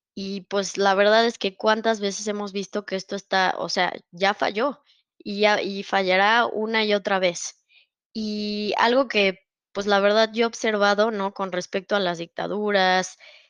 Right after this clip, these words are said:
y, mm, y el derroque, o sea, cuando quieren derrocar a las dictaduras, es que termina siendo s-, siempre peor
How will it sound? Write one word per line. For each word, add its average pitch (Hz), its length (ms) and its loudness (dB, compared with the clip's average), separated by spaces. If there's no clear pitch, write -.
y, 185 520 -4
mm, 180 180 -10
y 196 140 -4
el 190 100 4
derroque, 208 680 2
o 180 80 -2
sea, 190 140 -2
cuando 185 420 -2
quieren 220 280 0
derrocar 190 420 0
a 208 40 2
las 185 180 -2
dictaduras, 190 640 -2
es - 160 -2
que 294 120 -2
termina 254 440 2
siendo 254 380 0
s-, - 140 -6
siempre 262 380 0
peor 220 600 4